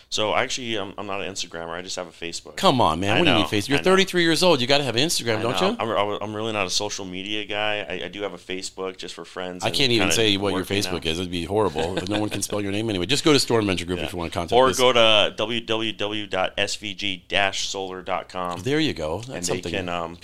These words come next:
Speaker 2: people
Speaker 1: can
Speaker 2: can
Speaker 1: go
Speaker 2: connect
Speaker 1: there,
Speaker 2: with.
Speaker 1: go through a whole onboarding process. But one of the things we really pride ourselves in is our, our customer service with, with our dealers, right? We, we really wanna show them a good time, um, and show them that solar's really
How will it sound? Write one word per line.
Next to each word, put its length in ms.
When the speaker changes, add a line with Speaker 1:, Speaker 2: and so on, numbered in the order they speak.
Speaker 2:
people 100
Speaker 1:
can 80
Speaker 2:
can 20
Speaker 1:
go 120
Speaker 2:
connect 60
Speaker 1:
there, 100
Speaker 2:
with. 160
Speaker 1:
go 100
through 160
a 40
whole 200
onboarding 460
process. 560
But 100
one 120
of 60
the 60
things 200
we 80
really 180
pride 320
ourselves 440
in 180
is 400
our, 440
our 140
customer 400
service 540
with, 200
with 200
our 100
dealers, 540
right? 240
We, 220
we 80
really 200
wanna 180
show 240
them 240
a 100
good 240
time, 460
um, 220
and 100
show 180
them 100
that 120
solar's 400
really 500